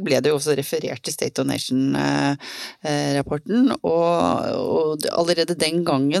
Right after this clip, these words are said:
så var det jo liksom, det var jo litt sånn sjokkmelding, fordi vi hadde til da, synes jeg, ofte snakket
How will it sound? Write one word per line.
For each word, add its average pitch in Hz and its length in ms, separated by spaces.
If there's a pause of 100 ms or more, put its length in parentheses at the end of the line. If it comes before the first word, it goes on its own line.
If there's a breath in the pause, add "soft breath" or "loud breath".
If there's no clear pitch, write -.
så 196 160
var 131 260
det 190 120
jo - 20
liksom, 160 240
det 156 160
var 147 140
jo - 20
litt 175 160
sånn 147 160
sjokkmelding, 127 640
fordi 147 320 (320 loud breath)
vi 180 80
hadde 151 240
til - 140
da, 160 260
synes 143 240
jeg, 165 100
ofte 147 240
snakket 156 380